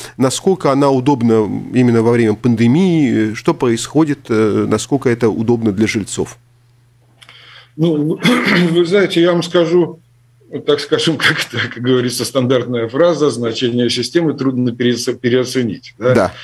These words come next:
Speaker 2: Значит, ну, во-первых, что касается пандемии, ну, во-первых, сразу же, да, значит, это максимальная скорость реакции на жалобы жильцов.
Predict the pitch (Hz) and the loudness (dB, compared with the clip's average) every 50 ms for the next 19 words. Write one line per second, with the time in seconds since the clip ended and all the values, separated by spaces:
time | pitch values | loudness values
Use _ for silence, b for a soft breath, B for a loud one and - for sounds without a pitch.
0 | B B B B - 127 120 143 151 165 180 180 165 170 170 175 160 147 - - | B B B B -4 -2 -2 0 0 2 2 2 0 0 0 0 0 0 0 -4
1 | 147 139 156 143 156 156 151 143 127 135 127 - 147 143 135 131 147 151 165 185 | -2 0 0 0 2 0 0 0 -2 -4 -6 -4 -4 -2 0 0 0 0 2 2
2 | 170 139 131 131 165 208 180 139 127 127 131 147 143 165 151 131 - - - - | 2 0 0 0 0 0 -2 -2 -4 -4 -6 -4 -2 -2 -2 -2 -4 -10 -14 -18
3 | - - - - 160 165 160 139 120 107 101 - - - - _ 131 143 147 143 | -18 -12 -6 -2 0 0 0 0 -2 -8 -12 -16 -20 -20 -20 _ -4 -4 -4 -4
4 | B B B B B B B B B - 127 120 123 123 185 185 180 175 156 151 | B B B B B B B B B -2 -2 0 0 0 -2 0 2 2 2 2
5 | 147 143 143 139 139 139 139 139 139 139 143 139 147 143 - - - 165 170 180 | 2 0 0 0 0 2 2 2 2 0 0 0 0 0 -2 -2 -2 0 2 2
6 | 190 185 175 165 156 - - - 156 147 - 147 131 - - 123 135 135 127 - | 2 2 2 0 -2 -2 -4 -6 -6 -6 -4 -4 -8 -8 -4 -2 -2 -2 -2 -6
7 | - - 123 113 113 107 113 - - 120 120 117 117 113 110 104 120 127 117 110 | -8 -6 -4 -4 -4 -4 -8 -10 -8 -6 -6 -6 -6 -10 -8 -4 -2 -2 -2 -2
8 | 104 107 104 101 104 104 101 - - - | -6 -8 -12 -14 -14 -16 -16 -18 -20 -20